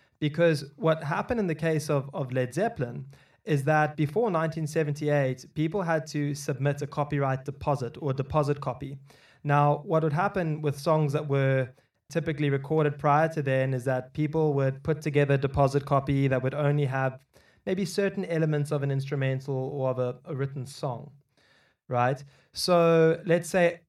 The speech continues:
take a song being a hundred percent, maybe only three percent or forty percent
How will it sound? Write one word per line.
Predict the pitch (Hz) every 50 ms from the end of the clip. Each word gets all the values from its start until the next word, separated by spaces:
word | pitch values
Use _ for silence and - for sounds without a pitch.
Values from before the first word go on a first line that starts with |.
| - - -
take | - 175 170 147
a | 160 147
song | - - 180 165 165 160 151 139
being | 147 143 139 139
a | 131
hundred | 131 139 139 135 139
percent, | 139 127 - - 214 208 180 156 143 139 135 - - - -
maybe | - 156 143 147 147 151 160
only | 156 160 151 147 147 139 135 - - - _ _ _ _
three | 190 185 190 180 170
percent | 160 156 147 143 147 165 156 139 131 127 120 -
or | 127 120 120 117 - _ _ _ _
forty | 165 165 160 160 156
percent | 147 147 135 - - 151 139 127 120 110 - - -